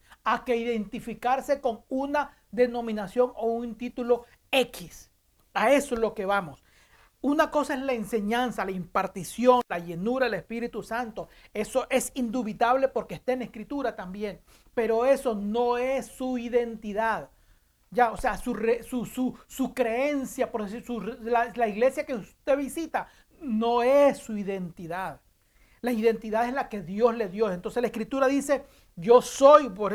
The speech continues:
la Escritura, nuestra declaración dice, "Yo soy lo que mi Biblia dice que soy".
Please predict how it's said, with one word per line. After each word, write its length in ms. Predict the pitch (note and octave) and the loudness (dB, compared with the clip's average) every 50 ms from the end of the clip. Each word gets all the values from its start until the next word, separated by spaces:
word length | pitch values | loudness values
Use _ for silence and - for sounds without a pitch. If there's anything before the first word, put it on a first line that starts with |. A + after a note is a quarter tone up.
| A#3 A#3 | -4 -4
la 100 | G#3+ G3+ | -6 -8
Escritura, 680 | G3 - _ _ _ - A3+ G3 G#3+ A#3+ A#3 F3+ - - | -8 -10 _ _ _ 0 0 0 0 -2 -4 -6 -6 -6
nuestra 340 | A#3 G#3+ G#3+ G3+ - G3 A#3 | -4 -4 -4 -4 -2 0 0
declaración 480 | A3+ G#3 G#3+ G#3 F#3+ F#3 F3+ - - - _ _ - | 0 0 0 -2 -4 -4 -4 -6 -10 -16 _ _ -14
dice, 300 | C4+ - - D4 C#4 C#4 - - _ _ - | -10 -4 -2 -4 -4 -4 -8 -20 _ _ -14
"Yo 320 | - E3+ D#3+ A#3 C4 C4+ B3+ | -12 -2 6 8 8 8 8
soy 640 | - - - - C#4 D4 D4+ D4+ D#4 D#4+ D#4 D4 C#4 | 6 -2 2 8 10 12 12 12 12 10 6 4 2
lo 220 | C4 B3+ - - | 0 0 0 0
que 100 | A#3+ G#3+ | -2 -2
mi 240 | G3+ G3+ G3+ G3 G3 | -2 -2 -4 -4 -6
Biblia 640 | E3 E3+ B3 C4+ C#4+ D4 D4 C#4 C4 B3+ B3 G#3+ F#3+ | -4 0 2 2 2 2 0 -2 0 2 2 2 2
dice 480 | F3 A#3+ C4 C4+ A#3+ - - B3+ A#3+ | 0 -2 -4 -4 -4 -2 -2 -2 -2
que 160 | A#3+ A#3+ G#3 | -2 -4 -8
soy". 420 | - - - A#3 A3 G3+ E3+ C3+ | -8 -4 -4 -2 -2 -2 -4 -8